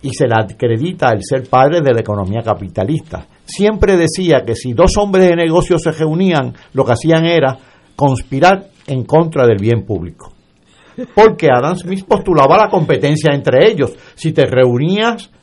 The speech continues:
si se ponen de acuerdo, lo que están es oligopolizando o monopolizándolo. Así que, invariablemente, decía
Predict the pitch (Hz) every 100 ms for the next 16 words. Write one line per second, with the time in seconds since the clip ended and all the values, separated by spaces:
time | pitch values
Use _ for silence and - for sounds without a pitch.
0 | _ _ _ - - 143 127 127 139 151
1 | 170 165 170 190 214 147 120 151 165 160
2 | 147 113 113 127 117 147 160 208 - -
3 | 180 160 143 135 123 98 196 214 143 110
4 | 92 90 165 226 208 - - - 208 190
5 | - 165 220 240 233 240 240 190 170 -
6 | 196